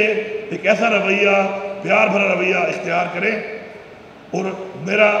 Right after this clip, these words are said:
पुलिस से भी, फोर्सेस से भी एक गुजारिश है कि आप भी इन लोगों को ऐसे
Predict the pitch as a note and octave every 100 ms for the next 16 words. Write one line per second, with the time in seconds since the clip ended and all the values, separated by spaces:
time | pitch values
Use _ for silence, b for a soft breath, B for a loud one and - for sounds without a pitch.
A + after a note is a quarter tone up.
0 | - - - - F3 A3+ B3+ A#3 G#3 G#3
1 | G#3 G3+ G3+ G3 F#3 E3 E3+ F3 F3+ F3
2 | F3 E3+ F3+ - F3+ G3 G3 - - -
3 | - - F#3 E3+ G3+ G#3+ F#3 G3+ G3